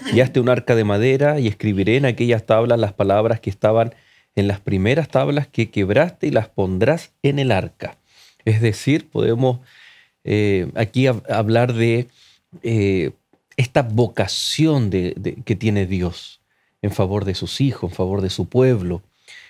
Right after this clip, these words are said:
de que aunque nosotros invalidemos el pacto, el Señor siempre lo tiene dispuesto para renovarlo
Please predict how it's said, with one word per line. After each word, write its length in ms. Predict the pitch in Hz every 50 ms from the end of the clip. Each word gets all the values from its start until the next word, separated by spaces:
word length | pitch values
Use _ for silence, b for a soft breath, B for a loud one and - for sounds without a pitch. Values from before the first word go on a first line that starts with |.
| B B B _
de 260 | - 98 92 104 101 -
que 120 | - 110
aunque 320 | 107 107 107 98 - 107
nosotros 560 | 98 98 92 - - 151 170 170 - 175 135 110
invalidemos 680 | 110 98 95 95 98 95 95 95 104 101 101 98 92 98
el 140 | 92 87
pacto, 420 | - _ 104 104 101 - _ - 92
el 60 | 92
Señor 360 | - - 95 95 98 101 101
siempre 440 | - - 117 104 104 - 104 107 - - _ - -
lo 200 | - 101 101 95
tiene 280 | - 104 104 104 107 98
dispuesto 800 | 95 85 - _ - 123 131 127 120 - _ - 95 - - B B B B B B B B B B B
para 240 | _ 98 95 104 101
renovarlo 800 | 98 101 113 135 151 156 143 127 131 139 127 104 92 85 82 -